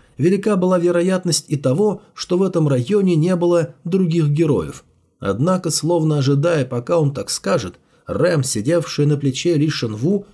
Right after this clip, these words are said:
внезапно вздрогнула. «Хозяин, я чувствую големов». «Ты ведь говоришь не о тех, которые сейчас работают в шахте, верно?» «Нет, я чувствую големов,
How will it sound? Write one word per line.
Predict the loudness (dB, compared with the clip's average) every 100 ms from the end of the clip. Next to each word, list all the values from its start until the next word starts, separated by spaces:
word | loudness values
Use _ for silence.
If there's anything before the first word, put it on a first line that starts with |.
| _
внезапно | -2 0 2 2 -2 0 0
вздрогнула. | 0 0 0 -2 -2 -2 -4 _ _ _ _ _
«Хозяин, | -6 -2 0 0 -2 _ _ -6
я | -6
чувствую | -4 -4 -4 -2 0
големов». | 2 2 0 -2 -6 _ _ _ -4
«Ты | -2
ведь | -2 -2
говоришь | 0 0 -2 -2
не | -2
о | -2
тех, | -2 -4 -4 _ -8
которые | -4 0 -2
сейчас | 0 -2 -2 0
работают | 0 2 2 0
в |
шахте, | -2 -4 -4 -6
верно?» | 0 0 0 -4 -12 _ -4
«Нет, | 0 0 -2 _ _ _
я | -4 0
чувствую | -2 0 0 2
големов, | 2 2 0